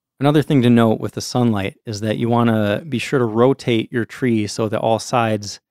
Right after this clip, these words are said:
get sun too. You can't just have it sitting in one spot in the same position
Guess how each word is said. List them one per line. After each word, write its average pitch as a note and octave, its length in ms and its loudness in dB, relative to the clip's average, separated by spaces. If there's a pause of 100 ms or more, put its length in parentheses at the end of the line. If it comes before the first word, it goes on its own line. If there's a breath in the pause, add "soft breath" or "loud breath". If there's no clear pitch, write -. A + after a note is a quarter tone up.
get A2 200 -6
sun G#2 380 -6
too. - 140 -4 (100)
You - 560 -20
can't A#2+ 140 -4
just A2 120 -6
have A#2 160 0
it - 80 -8
sitting A#2+ 340 -2
in A2 120 -2
one G#2+ 180 -4
spot G#2+ 340 -2
in - 60 -12
the G#2 60 -8
same G#2+ 300 -6
position G#2+ 560 -6